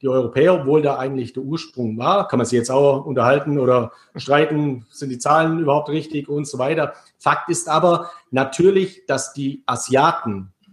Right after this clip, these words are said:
viel digital affiner sind. Also wenn ich immer in Asien, äh, bin, genauso wie wenn man in Skandinavien ist, äh, in Schweden, Norwegen, Finnland, ähm, in, in, in diesen Ländern, äh, die sind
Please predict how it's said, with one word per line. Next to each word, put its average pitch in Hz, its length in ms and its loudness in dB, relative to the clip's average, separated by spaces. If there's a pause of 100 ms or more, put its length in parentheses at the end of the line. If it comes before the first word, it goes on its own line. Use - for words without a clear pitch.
(580)
viel 196 520 -2
digital 139 640 -2
affiner 120 440 -4
sind. - 480 -16 (200)
Also - 360 2 (160)
wenn 135 100 0
ich 165 160 0
immer 160 140 6
in 135 100 4
Asien, 156 540 2
äh, 135 420 4
bin, 220 400 2 (220)
genauso 143 340 -2
wie 143 240 -4
wenn 139 140 -4
man 139 160 -4
in 123 100 -4
Skandinavien 123 800 0
ist, 160 300 -4
äh, 120 140 -8
in 113 120 -6
Schweden, 147 340 -4
Norwegen, 131 380 0
Finnland, 135 460 -2 (400)
ähm, 131 680 4
in, 135 140 -6
in, 143 220 -8
in 135 160 -6
diesen 147 340 -2
Ländern, 160 540 0 (260)
äh, 139 220 2
die 147 140 -10
sind 202 280 -4